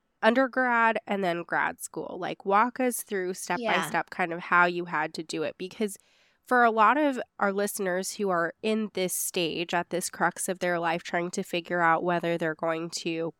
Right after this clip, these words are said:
Speaker 1: go to grad school or go to college, I think it'd be really helpful to hear firsthand from somebody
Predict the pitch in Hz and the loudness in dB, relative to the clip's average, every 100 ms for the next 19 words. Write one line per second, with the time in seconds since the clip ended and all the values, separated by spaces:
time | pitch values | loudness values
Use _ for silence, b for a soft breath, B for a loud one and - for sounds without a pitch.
0 | - 175 180 185 - 180 170 143 156 - | 2 4 6 4 -2 -4 0 2 0 -4
1 | - 170 165 165 - 175 160 156 214 175 | -6 -4 -2 -4 -4 -4 -4 -6 -8 -8
2 | - _ - 180 196 196 - - 165 214 | -10 _ 0 4 6 4 0 -2 -2 -2
3 | - 170 220 - b b b b b 208 | -6 -8 -6 -12 b b b b b 0
4 | 208 214 226 196 202 185 190 185 196 - | 2 2 2 0 -2 2 2 2 0 2
5 | 202 247 - 190 175 202 - 185 180 185 | 0 0 0 0 0 -6 -6 -2 0 0
6 | - 175 185 - - 202 202 214 190 185 | -2 -4 -2 -6 -2 0 0 0 -2 -2
7 | - 165 165 165 160 165 | -2 -2 -2 -4 -6 -8